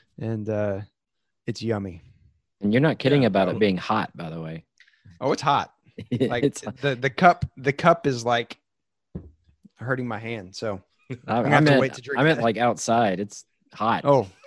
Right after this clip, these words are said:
Speaker 1: you mean that? You mean
Speaker 2: <laughs>
Speaker 1: that outside hot? Yeah.
Speaker 2: Yeah.
Speaker 3: Yeah.
Speaker 2: Yeah.
Speaker 3: Yeah,
Speaker 1: Yeah.
Speaker 3: we're, where we are in Texas, uh,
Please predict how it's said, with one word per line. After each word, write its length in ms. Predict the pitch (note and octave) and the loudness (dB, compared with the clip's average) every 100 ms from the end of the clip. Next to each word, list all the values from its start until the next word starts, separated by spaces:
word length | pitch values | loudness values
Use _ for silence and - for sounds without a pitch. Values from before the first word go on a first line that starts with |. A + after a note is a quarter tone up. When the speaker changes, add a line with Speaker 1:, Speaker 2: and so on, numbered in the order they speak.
| - - - | -20 -16 -6
Speaker 1:
you 120 | C3+ | -2
mean 140 | C#3 | 2
that? 280 | C3 D3 - | 2 2 2
You 80 | D3 | 0
mean 120 | C#3+ | 2
Speaker 2:
<laughs> 100 | C3 | 2
Speaker 1:
that 180 | D#3 - _ - | 0 -4 _ -10
outside 440 | A2+ - A2+ G#2+ | -8 -4 -2 -2
hot? 260 | G#2 F2 - | -2 -4 -6
Yeah. 240 | A#2 G#2+ F2+ | -8 -6 -2
Speaker 2:
Yeah. 140 | G#2+ | -2
Speaker 3:
Yeah. 180 | G2+ F#2+ E2+ _ _ | -4 -10 -12 _ _
Speaker 2:
Yeah. 200 | G2+ A2 - _ | -8 -8 -12 _
Speaker 3:
Yeah, 180 | A#2 A2+ | 0 2
Speaker 1:
Yeah. 0 | |
Speaker 3:
we're, 240 | A#2 C3+ - - - C#3+ - - | 2 -2 -4 -20 -10 -10 -10 -4
where 160 | B2 | -2
we 160 | B2 C3 | 0 2
are 180 | C3 A#2 | 4 2
in 80 | |
Texas, 640 | G2+ B2 A2 - G#2 - - | 2 -4 -4 -4 -6 -8 -10
uh, 320 | F#2 F#2+ F2+ | -6 -6 -6